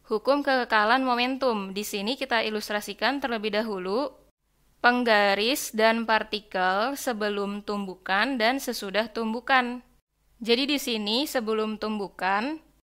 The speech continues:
penggaris dalam keadaan diam. Lalu di sini massa partikel yaitu M P T, kemudian memiliki kecepatan partikel yaitu V P T.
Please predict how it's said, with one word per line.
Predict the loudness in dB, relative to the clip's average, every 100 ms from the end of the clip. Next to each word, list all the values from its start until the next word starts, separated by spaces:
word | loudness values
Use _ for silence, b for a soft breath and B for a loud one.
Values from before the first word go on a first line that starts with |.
| _ _ 0
penggaris | 4 6 6 4 2
dalam | 4 6 6 4
keadaan | 4 4 6 4 4 2 0
diam. | 2 4 4 2
Lalu | 0 0 -2 -2
di | -4
sini | -4 -2 0
massa | 0 0 0 0
partikel | 0 -4 -10 -2 0 2
yaitu | 2 0 -2 -4 -2
M | -2 -2
P | -2 -4
T, | -2 2 4 4 0 -6 _ _ -6
kemudian | -4 -2 -4 -2 2 2 2 -6 _ _ _ _
memiliki | -4 0 2 0 -2 -2
kecepatan | -4 -4 -2 0 0 -2
partikel | -4 -4 -12 0 2 2
yaitu | 0 0 -2 -4 -4
V | -6 -4
P | -4 -6
T. | 2